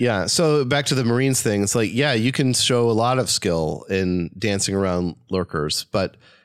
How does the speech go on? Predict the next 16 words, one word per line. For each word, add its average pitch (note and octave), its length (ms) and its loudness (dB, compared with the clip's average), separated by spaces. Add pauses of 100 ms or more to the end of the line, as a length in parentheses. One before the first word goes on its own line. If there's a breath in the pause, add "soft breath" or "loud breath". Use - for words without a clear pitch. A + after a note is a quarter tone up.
(140 soft breath)
it's B2 140 0
sort E3+ 240 2
of D#3 220 -2 (340)
annoying B2+ 540 2
that G2 160 0
I F#2+ 120 -2
would G#2+ 200 0
have F#2+ 320 -4
to G2+ 80 -2
do F2 240 -2
that. E3 300 -2 (100)
That's F#3+ 240 0
maybe C#4+ 260 2
one D3 180 2
of C3+ 60 0
the A2 120 0